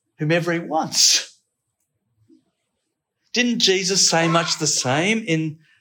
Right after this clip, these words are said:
Luke nine? "Whoever is not against me is for me." If they're not doing any harm, let them be.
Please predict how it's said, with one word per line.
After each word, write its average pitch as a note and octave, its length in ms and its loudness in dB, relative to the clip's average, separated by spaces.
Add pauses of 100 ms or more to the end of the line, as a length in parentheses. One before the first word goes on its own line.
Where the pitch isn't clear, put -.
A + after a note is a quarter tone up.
(240)
Luke D3 300 -4
nine? D3 300 0
"Whoever F#3+ 300 2
is D#3+ 140 0
not E3+ 180 2
against D3 560 0
me F#3+ 100 -2
is C#3+ 300 -2
for A2+ 440 0
me." C3 400 -4 (1600)
If E3 120 -2
they're G3+ 100 4
not A#3 160 2
doing G#3 200 4
any F#3 140 2
harm, G#3 340 4
let B3 180 2
them B3 240 0
be. C4+ 540 -4